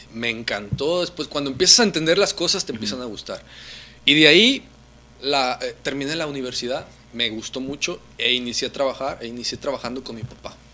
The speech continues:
Speaker 1: Mis
Speaker 2: Ah,
Speaker 1: primeros años
Speaker 2: cierto.
Speaker 1: laborando, eh, fueron, eh, en el área de mantenimiento, eh, dábamos mantenimiento a equipo médico, y era muy divertido, eh, me gustaba mucho porque acababas de salir de la carrera y ya no veías tantas cosas como, mm,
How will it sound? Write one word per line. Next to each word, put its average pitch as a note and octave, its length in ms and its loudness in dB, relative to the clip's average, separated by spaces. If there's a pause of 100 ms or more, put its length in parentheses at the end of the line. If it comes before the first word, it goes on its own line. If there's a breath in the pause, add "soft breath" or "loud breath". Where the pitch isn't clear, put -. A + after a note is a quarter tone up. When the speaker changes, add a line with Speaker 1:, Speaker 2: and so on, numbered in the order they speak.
(480 loud breath)
Speaker 1:
Mis C3 120 -4
Speaker 2:
Ah, - 40 -10
Speaker 1:
primeros D#3 340 2
años F3 240 2
Speaker 2:
cierto. C#3+ 160 4
Speaker 1:
laborando, D3 360 2 (500 loud breath)
eh, A#2 340 4
fueron, B2+ 840 0
eh, G2+ 360 -6
en A2+ 120 -6
el A2 140 -4
área B2 200 0
de B2+ 60 -4
mantenimiento, A#2+ 800 -6 (460)
eh, A2+ 160 -6
dábamos A#2 380 -6
mantenimiento A2+ 560 -8
a B2 40 -4
equipo B2+ 280 -8
médico, C#3+ 520 -4 (680 loud breath)
y C3 380 0
era F3 120 0
muy F#3+ 140 -2
divertido, F3+ 580 -2
eh, C#3 40 -6
me C#3+ 100 -6
gustaba C#3+ 380 0
mucho D#3 380 -6
porque A2 640 -6 (420 loud breath)
acababas D3+ 560 0
de F#3 80 0
salir E3+ 340 0
de E3 80 -4
la E3 160 -2
carrera D#3+ 480 -4
y D3 200 -6
ya D3+ 120 2
no F3+ 140 2
veías F3 280 2
tantas E3+ 420 -2
cosas D#3 420 -4
como, C3 640 -8
mm, B2+ 580 -12